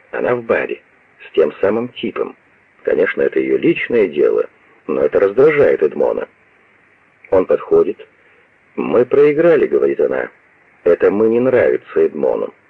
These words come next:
А тот другой тихонько посмеивается. Ничего. Эдмона не приглашают сесть.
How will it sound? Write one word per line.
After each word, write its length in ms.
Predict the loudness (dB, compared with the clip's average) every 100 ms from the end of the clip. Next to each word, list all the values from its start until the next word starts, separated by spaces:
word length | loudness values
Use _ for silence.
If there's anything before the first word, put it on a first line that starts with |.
| _ _
А 140 | -6
тот 220 | 2 2 2
другой 340 | 0 2 0
тихонько 440 | 0 0 0 0
посмеивается. 840 | -6 -6 -4 0 0 0 -4 -4 -2
Ничего. 560 | -2 -4 -2 0 -2 -4 _ _ _ _ _ _ _ _ _ _ 0
Эдмона 440 | 0 2 2 2
не 140 | 2 0
приглашают 800 | 0 2 2 2 -2 0 0 -2 -8 0
сесть. 420 | 0 0 -8